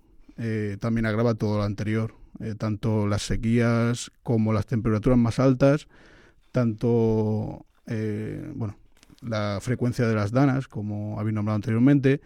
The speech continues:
y sobre todo también la acción del litoral sobre, sobre las costas y afecta sobre todo también a la subida del mar, que también es,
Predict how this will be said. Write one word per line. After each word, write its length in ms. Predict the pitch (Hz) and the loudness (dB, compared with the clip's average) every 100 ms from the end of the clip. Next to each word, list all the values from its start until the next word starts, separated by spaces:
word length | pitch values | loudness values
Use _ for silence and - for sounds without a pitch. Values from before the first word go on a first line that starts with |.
| - - - | -12 -20 -10
y 120 | 127 | -6
sobre 180 | 117 117 | -2 -2
todo 180 | 113 123 | 0 2
también 320 | 123 123 127 | 2 2 4
la 60 | 117 | 2
acción 280 | - 123 120 | 2 2 4
del 140 | 117 | 4
litoral 440 | 117 110 120 120 | 4 4 4 4
sobre, 880 | 113 127 117 113 110 110 110 110 110 117 _ _ _ _ _ _ _ - _ | 2 2 2 2 2 2 0 -2 -6 -10 _ _ _ _ _ _ _ -20 _
sobre 260 | - - 110 | -10 -2 -2
las 140 | 104 | -2
costas 480 | - 147 - 147 151 | 2 2 2 0 0
y 420 | 151 131 123 113 107 | 0 2 4 2 0
afecta 360 | 107 123 - | -2 -2 -2
sobre 220 | 123 139 113 | 0 0 2
todo 280 | 117 135 | 2 2
también 340 | 131 117 120 135 | 2 0 0 0
a 100 | 143 | -2
la 100 | 107 | -2
subida 340 | - 107 101 | -4 -6 -4
del 100 | 95 | -4
mar, 200 | 104 170 - - - | -4 -4 -8 -20 -12
que 160 | 107 | -10
también 340 | 101 101 107 107 | -8 -8 -6 -6
es, 500 | 107 107 110 - | -6 -8 -12 -16